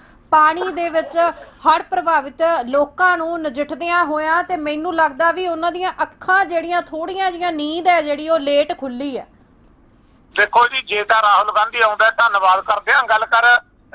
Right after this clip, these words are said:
Speaker 2: ਜੇ ਇਕੱਲਾ ਆ ਕੇ ਗੇੜਾ ਦੇ ਕੇ ਮੁੜ ਗਿਆ, ਫਿਰ ਉਹੋ ਜਿਹੇ ਆਉਣ ਦਾ ਵੀ ਕੋਈ ਫਾਇਦਾ ਨਹੀਂ।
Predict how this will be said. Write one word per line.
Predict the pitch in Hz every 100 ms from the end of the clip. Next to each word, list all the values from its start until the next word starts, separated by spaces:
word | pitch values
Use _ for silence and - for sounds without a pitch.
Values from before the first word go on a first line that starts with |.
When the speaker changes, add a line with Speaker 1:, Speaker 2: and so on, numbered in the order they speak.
| 233
Speaker 2:
ਜੇ | 220
ਇਕੱਲਾ | 254 269 240
ਆ | 269 240 233
ਕੇ | 247 240
ਗੇੜਾ | 208 214 226
ਦੇ | 233 233
ਕੇ | 240
ਮੁੜ | 233 240
ਗਿਆ, | 240 240
ਫਿਰ | 240
ਉਹੋ | 233 220
ਜਿਹੇ | 226 233
ਆਉਣ | 214 214
ਦਾ | 226 226
ਵੀ | 247
ਕੋਈ | - 226
ਫਾਇਦਾ | 214 202 196
ਨਹੀਂ। | 185